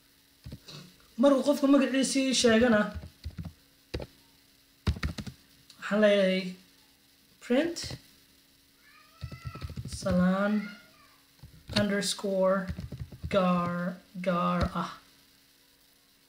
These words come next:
Okay. Bal aan run garayno. All right.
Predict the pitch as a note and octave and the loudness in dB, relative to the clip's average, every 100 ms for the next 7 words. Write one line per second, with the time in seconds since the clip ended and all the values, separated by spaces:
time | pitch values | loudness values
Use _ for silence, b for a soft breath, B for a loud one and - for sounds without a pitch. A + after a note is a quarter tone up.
0 | _ _ _ _ _ _ _ _ - G#3 | _ _ _ _ _ _ _ _ -4 -4
1 | F3+ - - _ _ _ _ A3 G#3+ F#3+ | -4 -12 -20 _ _ _ _ -2 -2 0
2 | G3 F3+ F3+ F#3+ F#3 - - _ _ _ | 0 0 0 0 -2 -6 -14 _ _ _
3 | _ _ _ _ _ _ - - - _ | _ _ _ _ _ _ -20 -20 -20 _
4 | _ _ _ _ _ _ _ - B3 A3+ | _ _ _ _ _ _ _ -4 -2 -2
5 | - | -6